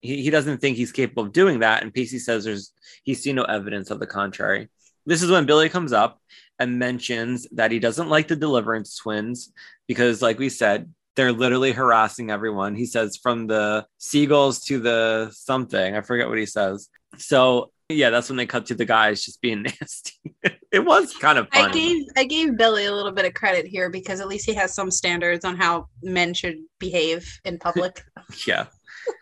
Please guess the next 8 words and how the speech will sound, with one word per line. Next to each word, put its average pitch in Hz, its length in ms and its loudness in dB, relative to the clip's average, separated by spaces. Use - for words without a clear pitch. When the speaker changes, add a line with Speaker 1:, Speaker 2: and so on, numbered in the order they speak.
Speaker 1:
He's 131 140 -10
still 120 220 2
a 95 100 -4
douchebag. 85 680 -8
Speaker 2:
He's - 160 -12
still 196 180 -6
a 175 60 -10
douche. - 440 -12